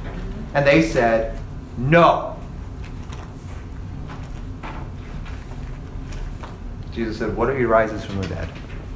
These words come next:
What if that Messiah rises from the dead?"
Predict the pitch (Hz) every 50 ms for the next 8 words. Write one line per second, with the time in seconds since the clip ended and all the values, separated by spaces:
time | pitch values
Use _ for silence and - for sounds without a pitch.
0 | - - - - - - - - - - - - - - - - - - - -
1 | - - - - - - - 120 143 160 147 - 101 110 117 123 131 131 127 123
2 | 110 104 - - 107 104 104 98 90 87 87 87 87 87 87 92 92 90 87 82
3 | - 92 90 90 85 80 80 - - -